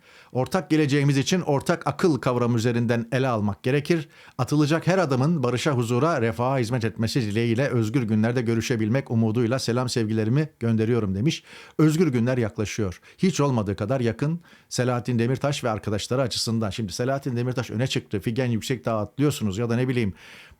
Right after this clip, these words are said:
diğer milletvekillerini atlıyorsunuz, yapmayın gibi bir sürü şey geliyor ama hayır, yani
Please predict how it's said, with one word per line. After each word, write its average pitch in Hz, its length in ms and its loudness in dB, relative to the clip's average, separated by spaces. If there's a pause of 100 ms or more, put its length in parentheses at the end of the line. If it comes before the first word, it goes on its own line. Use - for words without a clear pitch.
(120)
diğer 135 200 2
milletvekillerini 120 720 0
atlıyorsunuz, 110 640 0
yapmayın 113 460 -2
gibi 107 220 -2
bir 101 60 -8
sürü 104 280 -4
şey 127 220 0
geliyor 107 280 -2
ama 107 160 0
hayır, 131 220 0
yani 117 320 -2